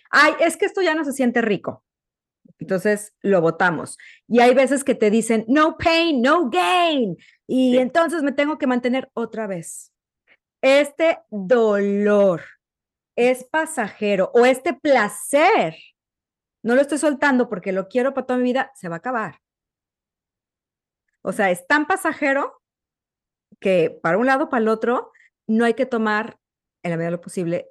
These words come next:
Speaker 1: decisiones basadas desde ese espacio, en ese espacio,
Speaker 2: Ujú.
Speaker 1: ¿no?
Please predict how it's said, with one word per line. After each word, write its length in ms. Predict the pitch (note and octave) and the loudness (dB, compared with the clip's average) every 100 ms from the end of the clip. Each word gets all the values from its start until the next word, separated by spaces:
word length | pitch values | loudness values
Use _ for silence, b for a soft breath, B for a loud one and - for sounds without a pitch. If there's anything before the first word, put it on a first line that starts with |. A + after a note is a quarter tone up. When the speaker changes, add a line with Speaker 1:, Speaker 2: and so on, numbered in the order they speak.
| - | -4
Speaker 1:
decisiones 720 | G3+ F#3 F3+ - G#3+ G#3 G#3 | -4 -4 -8 -4 -2 -2 -4
basadas 600 | F#3 - F3+ F3+ F3+ - _ _ | -6 -4 -4 -4 -8 -18 _ _
desde 320 | F3 E3 D3+ | -4 -4 -2
ese 160 | E3 E3 | -4 -6
espacio, 480 | E3 - F#3 E3 - | -12 -6 -6 -6 -8
en 100 | E3 | -8
ese 120 | D#3+ | -8
espacio, 400 | E3+ F3+ E3+ - _ _ _ _ _ - | -8 -8 -10 -16 _ _ _ _ _ -16
Speaker 2:
Ujú. 280 | F#3+ - | -16 -12
Speaker 1:
¿no? 300 | D#3+ D#3 - | -10 -8 -10